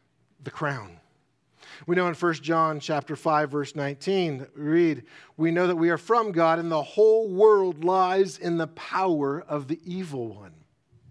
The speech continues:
Again, in Ephesians chapter two, in the opening of that chapter, we read, "And you were dead in the trespasses and sins in which you once walked, following the course of this world,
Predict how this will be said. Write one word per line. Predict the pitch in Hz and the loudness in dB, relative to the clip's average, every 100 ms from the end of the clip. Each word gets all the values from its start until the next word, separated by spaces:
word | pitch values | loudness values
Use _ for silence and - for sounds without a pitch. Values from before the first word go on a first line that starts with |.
| - _ _ _ - - - | -20 _ _ _ -20 -20 -10
Again, | 147 170 170 | 0 2 2
in | 156 | -2
Ephesians | 143 170 156 143 143 | -4 -4 -4 -6 -8
chapter | - 151 - 156 | -2 -4 -4 -12
two, | - 233 190 147 | -8 0 2 0
in | 139 | -4
the | 151 | -8
opening | 156 151 156 151 | -8 -6 -6 -6
of | 143 | -4
that | 139 143 | -6 -8
chapter, | - 196 196 - 139 | -4 -2 -2 -4 -4
we | 139 | -2
read, | 147 147 143 - - - - - - _ _ | -2 -2 -4 -10 -20 -20 -20 -20 -20 _ _
"And | 196 202 | -4 0
you | |
were | 208 180 | 2 4
dead | 208 226 | 4 4
in | 208 190 | 0 -2
the | |
trespasses | 185 208 208 - 185 170 160 151 | -4 0 0 0 -2 -2 -2 -6
and | 160 | -4
sins | - 233 208 170 | -2 0 0 0
in | 170 | -2
which | 170 180 | -2 -4
you | |
once | 165 160 - | -2 -2 -2
walked, | 160 208 175 - - | 2 4 4 0 -12
following | - 180 180 175 | 0 2 2 0
the | 160 | -4
course | - - 233 233 - | -8 0 0 0 -2
of | 170 | -2
this | 139 - | -4 -4
world, | 175 220 185 143 120 | 2 2 2 -2 -8